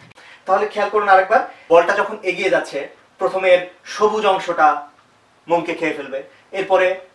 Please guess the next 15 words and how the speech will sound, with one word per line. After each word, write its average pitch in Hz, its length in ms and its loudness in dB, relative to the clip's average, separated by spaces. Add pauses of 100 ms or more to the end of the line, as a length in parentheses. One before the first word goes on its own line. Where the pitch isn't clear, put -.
(400)
এই 175 100 -6
হালকা 180 400 -2
নীল 208 180 -4
অংশটা 185 420 0
মোমকে 165 300 -4
খেয়ে 156 160 -4
ফেলবে, 143 300 -10 (240)
তারপরে 180 320 2
নীল 185 260 -2
অংশ, 170 240 -2
গাঢ় 175 500 -4
নীল 180 180 -2
অংশ, 170 260 -2 (300)
বেগুনি 190 440 0
অংশ, 170 280 -4